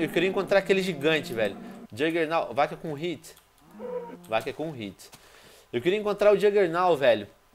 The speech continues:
Juggernaut não, aquele gigante. Pra gente ver do que que ele é capaz. Nossa, o nosso coração custa muito a encher, galera. Demora muito a encher.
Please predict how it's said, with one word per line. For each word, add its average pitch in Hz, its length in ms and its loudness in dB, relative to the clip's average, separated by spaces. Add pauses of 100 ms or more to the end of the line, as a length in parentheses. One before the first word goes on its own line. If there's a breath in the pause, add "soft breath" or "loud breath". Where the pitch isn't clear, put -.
(460)
Juggernaut 180 440 0
não, 175 80 0
aquele 175 220 2
gigante. 175 680 0 (300 soft breath)
Pra 156 100 -2
gente 185 220 -4
ver 165 180 8
do 185 140 0
que - 280 -4
que 202 160 -4
ele 196 100 4
é 196 60 8
capaz. 135 720 2 (920 soft breath)
Nossa, 180 240 0
o - 20 0
nosso 196 160 0
coração 202 480 2 (260)
custa 226 400 0
muito 175 560 0
a 156 40 0
encher, 135 320 -4
galera. 117 280 2
Demora 156 400 0
muito 160 480 -4
a 139 40 -2
encher. 117 380 -8